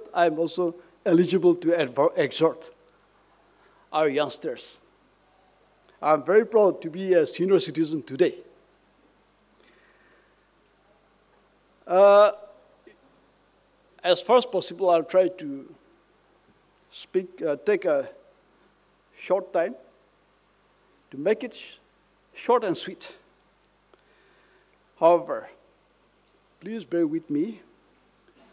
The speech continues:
Today, we see that the Chakasang People's Meet, Connect, is the theme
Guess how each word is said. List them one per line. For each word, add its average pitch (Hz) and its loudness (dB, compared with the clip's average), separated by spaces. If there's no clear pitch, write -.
Today, 247 2
we 170 -12
see 262 -6
that 226 -2
the 185 2
Chakasang 240 -8
People's 240 0
Meet, 208 -8
Connect, 170 0
is 180 -12
the 151 -2
theme 214 -8